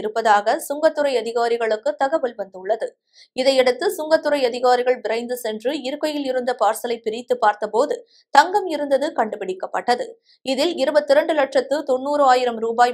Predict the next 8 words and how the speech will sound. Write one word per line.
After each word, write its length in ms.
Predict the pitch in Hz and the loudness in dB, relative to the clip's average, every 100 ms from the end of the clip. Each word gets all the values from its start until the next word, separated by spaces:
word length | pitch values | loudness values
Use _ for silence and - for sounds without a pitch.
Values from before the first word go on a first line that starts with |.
| 208 | 0
மதிப்புள்ள 480 | 208 220 220 208 247 220 | -8 -2 0 4 2 2
நானூற்று 400 | 220 262 269 262 220 | 0 0 -2 -4 -2
எழுபது 280 | 214 247 254 240 | -2 -2 -2 0
கிராம் 220 | 233 226 202 | 0 -2 -4
தங்கம் 300 | 202 220 294 | -4 -4 -2
பறிமுதல் 420 | 254 269 233 202 - | -4 -4 -6 -8 -10
செய்யப்பட்டது. 640 | 190 190 185 185 226 220 - _ _ _ 254 | -14 -12 -10 -4 -4 -4 -10 _ _ _ -4
இது 220 | 311 | -2